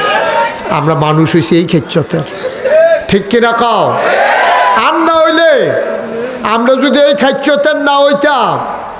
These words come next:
মন্ত্রী কও, এমপি কও, চেয়ারম্যান কও, মেম্বার কও, কেউ নাম কওনের দরকার নাই। নির্বাচনের আগে বাতাস আইলে গাছে ধরে রেখে রুই থাকে,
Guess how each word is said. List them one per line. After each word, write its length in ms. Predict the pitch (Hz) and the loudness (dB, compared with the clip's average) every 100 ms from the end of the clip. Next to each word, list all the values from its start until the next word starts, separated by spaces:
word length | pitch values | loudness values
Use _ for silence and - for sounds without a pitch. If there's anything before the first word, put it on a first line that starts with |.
| - | 0
মন্ত্রী 540 | 180 240 277 - 269 277 | 2 4 2 2 2 2
কও, 300 | 285 285 277 | 2 2 2
এমপি 360 | 285 285 285 | 2 0 0
কও, 500 | 247 269 233 156 - - - - | 0 2 2 2 -2 -4 -8 -4
চেয়ারম্যান 640 | - 277 269 269 285 285 | 0 2 2 2 2 2
কও, 200 | 285 285 | 4 4
মেম্বার 460 | 277 269 269 277 269 | 4 2 2 2 2
কও, 420 | 262 240 165 - - - | 2 2 0 -2 -6 -4
কেউ 180 | 240 247 | 2 2
নাম 380 | 247 240 269 269 | 4 2 0 0
কওনের 440 | 262 269 269 269 214 | 2 2 4 2 2
দরকার 340 | 277 262 262 | 0 2 0
নাই। 300 | 247 233 180 - - - 190 | 0 0 0 -2 -6 -4 2
নির্বাচনের 760 | 226 254 254 262 262 262 262 | 2 4 2 2 2 2 2
আগে 240 | 254 254 254 | 2 2 2
বাতাস 400 | 233 226 240 240 | 2 0 0 0
আইলে 180 | 254 | 2
গাছে 280 | 240 233 240 | 2 2 2
ধরে 140 | 233 233 | 2 2
রেখে 220 | 226 214 | 4 4
রুই 140 | 214 | 2
থাকে, 340 | 202 208 170 | 2 2 2